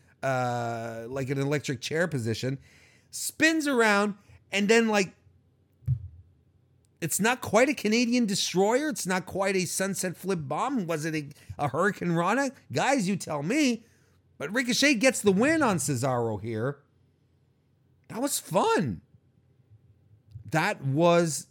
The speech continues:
little, small match, but these guys pulled out, s-, they just decided to do some stuff that we don't usually do, <gasps> and it felt so good tonight. This was a shining, shining moment here.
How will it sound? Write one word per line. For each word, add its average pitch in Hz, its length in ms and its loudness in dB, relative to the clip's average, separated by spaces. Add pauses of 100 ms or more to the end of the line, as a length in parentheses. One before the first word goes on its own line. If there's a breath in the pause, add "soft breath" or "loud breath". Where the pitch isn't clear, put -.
(540)
little, 214 340 0
small 240 460 0
match, 262 520 -4 (580)
but 143 220 -4 (220)
these 135 280 -2
guys 185 200 0
pulled 214 240 -2
out, 214 120 0
s-, - 180 -6
they 139 300 -2
just 131 200 -2
decided 165 340 0
to 147 80 -4
do 175 140 -2
some 180 200 -4
stuff 202 240 -4
that 156 120 0
we 143 120 0
don't 151 240 -2
usually 170 340 0
do, 165 300 2 (360 loud breath)
<gasps> 214 360 -14
and 202 120 2
it 185 80 2
felt 180 220 0
so 208 240 6
good 175 420 8
tonight. 160 400 2
This 220 280 4
was 196 580 2
a 156 140 2
shining, 165 960 -2 (560)
shining 175 580 -2
moment 123 640 -4 (580)
here. 95 480 -8